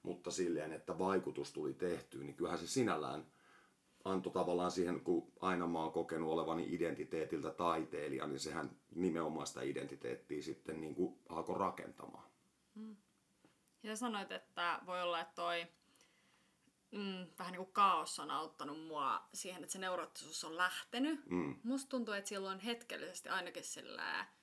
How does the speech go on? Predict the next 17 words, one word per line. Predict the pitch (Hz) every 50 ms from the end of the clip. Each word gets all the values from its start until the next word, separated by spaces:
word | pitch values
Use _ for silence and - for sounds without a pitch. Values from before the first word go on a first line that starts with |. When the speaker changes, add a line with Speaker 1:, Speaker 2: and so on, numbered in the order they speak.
| _ _ _ _ _ _ - _
Speaker 2:
sanotaanko | - - - - - - - - 185
kuusitoistavuotiaana, | - - 175 175 180 - - - - - - 156 143 143 165 - 160 175 196 202 220 226 214 - - -
niin | 208 214
musta | 208 208
tuntuu, | - 233 214 196
että | 190 - -
se | -
kaos | - 226 220 202 165 139 135 190 - - - - _ _ _ -
sai | - - 180 170
mulle | 170 170 170
semmosen, | - - 185 170 156 151 156 - - 151 147 151 -
että | - -
mun | 170 170 165 165
oli | 165 170
pakko | 170 - 175 180 - _ _ _ - - - - - _ _
saada | - - 160 156 - - _
kontrolli | - 180 165 160 160 - - - - - - - 190